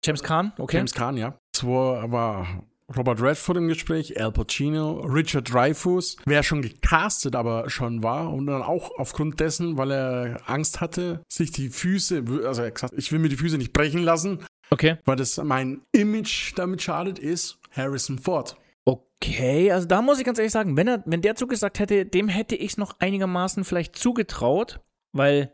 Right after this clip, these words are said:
Speaker 1: der war ja auch für
Speaker 2: Schatten, ne?
Speaker 1: alle, jegliche Wahrheit, äh, Schatten der Wahrheit.
Speaker 2: Schatten der Wahrheit, find
Speaker 1: Aber
Speaker 2: ich
Speaker 1: für
Speaker 2: super.
Speaker 1: jegliche Genre war der bekannt. Der hat in Komödien, Action, Fantasy,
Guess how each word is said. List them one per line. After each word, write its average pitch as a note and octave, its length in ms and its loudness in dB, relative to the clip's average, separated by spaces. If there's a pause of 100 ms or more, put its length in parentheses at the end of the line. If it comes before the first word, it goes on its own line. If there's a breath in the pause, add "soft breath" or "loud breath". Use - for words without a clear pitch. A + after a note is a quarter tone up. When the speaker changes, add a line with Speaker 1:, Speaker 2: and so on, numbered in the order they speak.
Speaker 1:
der F#3+ 340 4
war F#3 140 6
ja F3+ 80 4
auch F#3 160 0
für C#3+ 400 2 (140)
Speaker 2:
Schatten, B2+ 600 -4 (140)
ne? B2 80 2
Speaker 1:
alle, D3 440 6
jegliche D3 460 2
Wahrheit, B2+ 460 0
äh, D3 340 0 (240)
Schatten D#3 240 0
der B2+ 100 2
Wahrheit. C3+ 240 4
Speaker 2:
Schatten D3 180 4
der C3+ 160 2
Wahrheit, B2+ 400 0
find - 180 -6
Speaker 1:
Aber D3 160 2
Speaker 2:
ich C3+ 60 0
Speaker 1:
für C#3+ 80 2
Speaker 2:
super. C3+ 140 4 (200)
Speaker 1:
jegliche F3 440 2
Genre E3 760 4
war A#2+ 120 2
der C3 140 0
bekannt. F#3 520 -2
Der C3+ 60 2
hat D3 140 -2
in D3+ 100 -4
Komödien, G3 540 0
Action, G3 400 -4
Fantasy, G3 560 -2